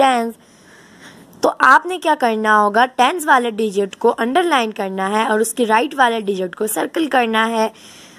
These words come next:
अब आपके पास होते हैं राउंड अप and राउंड, राउंड डाउन। वन, ज़ीरो से लेके नाइन तक हमारे पास टेन डिजिट्स होते हैं, उनमें से फ़ाइव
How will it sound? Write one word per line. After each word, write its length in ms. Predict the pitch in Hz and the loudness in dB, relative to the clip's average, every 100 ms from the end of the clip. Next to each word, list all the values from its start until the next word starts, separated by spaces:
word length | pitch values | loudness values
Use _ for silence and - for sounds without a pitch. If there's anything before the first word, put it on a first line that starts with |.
| - 339 | -2 0
अब 180 | 339 | 4
आपके 300 | 349 302 - | 4 4 0
पास 380 | 262 254 254 262 | -2 2 2 0
होते 300 | 240 - 214 | -8 -6 -4
हैं 380 | 220 226 269 311 - - | 0 0 0 -2 -12 -8
राउंड 360 | 208 214 233 226 _ _ _ - | 0 2 2 -6 _ _ _ 0
अप 220 | 269 302 - 247 | 2 2 0 -4
and 220 | 220 208 | -4 0
राउंड, 340 | 220 240 247 - 220 | 0 0 -6 -8 -2
राउंड 520 | 214 214 247 254 254 - | 0 2 -2 -4 -8 -6
डाउन। 460 | 196 302 302 269 240 - _ _ _ _ _ _ - | 2 4 4 2 -6 -20 _ _ _ _ _ _ -6
वन, 240 | 214 233 233 | -2 0 -2
ज़ीरो 360 | 190 247 302 | -2 -2 -2
से 140 | 349 349 | -2 0
लेके 340 | 302 277 302 - _ 254 | 2 2 -4 -10 _ -6
नाइन 380 | 226 226 285 | -2 0 -2
तक 140 | 302 294 | -4 -4
हमारे 200 | 262 240 | -2 -2
पास 180 | 226 220 262 | -2 -8 -6
टेन 220 | 311 339 | -4 -2
डिजिट्स 340 | 277 269 226 | -4 -4 -4
होते 240 | 240 214 226 | -4 -2 -2
हैं, 200 | 233 226 | -2 -4
उनमें 280 | 220 254 | -2 -2
से 120 | 311 302 | -2 -2
फ़ाइव 320 | 233 214 | 0 0